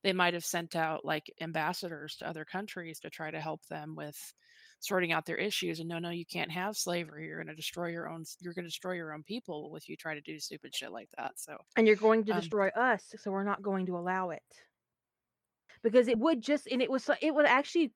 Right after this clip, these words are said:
Speaker 2: unite the world in a way the world had never been united, um, even in reality, obviously,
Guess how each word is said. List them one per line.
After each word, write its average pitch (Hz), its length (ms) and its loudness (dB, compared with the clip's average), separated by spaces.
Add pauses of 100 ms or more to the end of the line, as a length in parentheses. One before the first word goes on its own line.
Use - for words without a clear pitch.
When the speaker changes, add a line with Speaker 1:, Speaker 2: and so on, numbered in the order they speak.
(120)
Speaker 2:
unite 208 720 2
the 220 100 4
world 196 440 2
in 208 80 0
a 185 60 0
way 170 280 2
the 196 100 0
world 180 380 2
had 185 120 -6
never 175 220 -4
been 185 200 -4
united, 196 500 2 (560)
um, 180 200 6
even 202 220 6
in 196 80 8
reality, 214 640 6 (300)
obviously, 233 560 4